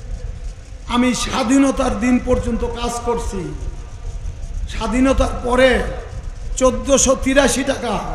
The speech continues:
ক্যাপিটাল নিয়ে আমি ব্যবসা শুরু করছি। আজকে আল্লাহ তাআলা এখানে আনছে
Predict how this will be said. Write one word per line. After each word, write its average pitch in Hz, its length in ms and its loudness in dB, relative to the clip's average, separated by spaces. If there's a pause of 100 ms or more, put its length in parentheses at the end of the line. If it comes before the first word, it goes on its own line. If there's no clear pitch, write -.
(800)
ক্যাপিটাল 269 480 4
নিয়ে 240 380 6 (520)
আমি 247 240 2
ব্যবসা 247 460 4
শুরু 247 240 0
করছি। 214 520 -4 (600)
আজকে 233 320 -2
আল্লাহ 233 280 2
তাআলা 233 280 0
এখানে 226 360 0
আনছে 214 680 2